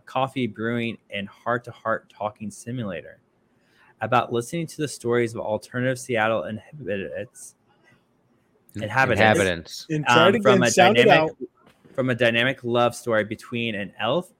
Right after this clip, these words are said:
Speaker 1: and a succubus <laughs> to an alien trying to be,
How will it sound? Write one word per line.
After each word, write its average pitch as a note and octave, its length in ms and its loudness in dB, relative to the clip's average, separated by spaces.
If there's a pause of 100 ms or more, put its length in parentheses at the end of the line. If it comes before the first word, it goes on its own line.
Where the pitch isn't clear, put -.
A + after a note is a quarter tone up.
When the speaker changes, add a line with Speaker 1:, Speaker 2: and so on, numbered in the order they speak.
(120)
Speaker 1:
and A2 220 -4
a G#2 460 -2 (920)
succubus F3+ 680 -4 (160)
<laughs> - 140 -20
to - 320 4
an C3+ 300 2
alien D3 440 -2
trying C3+ 400 -2
to B2+ 80 -2
be, B2 200 2